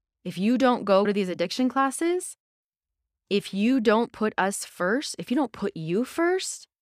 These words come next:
then I will leave." Where I say, "I cannot do this. I cannot do this to myself or my kids." And then,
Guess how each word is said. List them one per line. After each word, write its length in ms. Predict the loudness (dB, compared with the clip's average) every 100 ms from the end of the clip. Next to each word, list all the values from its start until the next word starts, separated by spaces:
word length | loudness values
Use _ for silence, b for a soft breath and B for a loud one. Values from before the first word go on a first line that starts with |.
| _ _ _ _ _ _ _ _ _
then 340 | -4 2 2 2
I 260 | 0 0 0
will 280 | 0 0 0
leave." 560 | 0 -2 -4 -10 -20 -20 _ _ _ _ _ _ _ _ _ _
Where 160 | -6 -4
I 140 | -4 -4
say, 640 | -4 0 0 0 -4 -8 _ -10
"I 140 | -8
cannot 640 | -8 -6 -2 -2 -4 -8 -6
do 280 | -2 0
this. 480 | -2 -6 -8 -12 -12 -16 _ _ _ _ _ _ -12
I 40 |
cannot 600 | -12 -10 -4 0 0 -2 -8 _
do 240 | -4 -2 -2
this 240 | -6 -8
to 140 | -8
myself 600 | -6 -6 -6 -2 -2 -4 -8
or 140 | -6
my 180 | -4 -4
kids." 500 | -8 -12 -12 -12 -16 _ _ _ _ _ _ _ _ _ _ -6
And 240 | -4 0
then, 520 | 0 2 2 2 -2